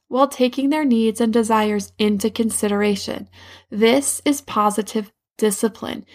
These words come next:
It sets kids up to become self-reliant, responsible,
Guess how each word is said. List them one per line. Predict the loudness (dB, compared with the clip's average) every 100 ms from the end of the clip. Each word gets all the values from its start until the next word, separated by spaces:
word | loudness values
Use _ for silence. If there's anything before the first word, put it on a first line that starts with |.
| -20 -20 _
It | 0 0
sets | 0 -2 -2 -6
kids | -4 -2 -2 0
up | 0 0 -6
to | -8
become | -6 -6 -8
self-reliant, | -4 0 2 2 -2 0 0 -2 -6 -12 -16
responsible, | -14 -6 2 2 2 -2 -2 -4